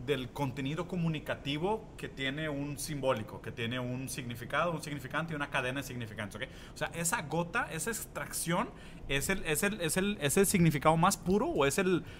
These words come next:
el representante más puro del contenido de un mensaje que se puede mandar, ¿no? Y es digerible, instantáneo, eh, universal, relatable, o sea,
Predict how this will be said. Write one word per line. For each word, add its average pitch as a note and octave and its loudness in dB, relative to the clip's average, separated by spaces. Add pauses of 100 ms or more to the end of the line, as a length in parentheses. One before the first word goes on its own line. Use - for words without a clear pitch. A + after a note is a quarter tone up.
(120)
el C3 2
representante D3 4
más F#3+ 4
puro B3+ 2
del D3 6
contenido C#3+ 4
de E3 4
un D#3 2
mensaje D3 0
que C#3+ -6
se B2 -4
puede A#2+ 0
mandar, G#2+ 2
¿no? D3 -4 (300)
Y A#2+ 6
es C3+ 4 (200)
digerible, F3+ 2
instantáneo, D3+ 2 (440)
eh, B2 2
universal, D3 6
relatable, F#3 6
o C3 -2
sea, C3 2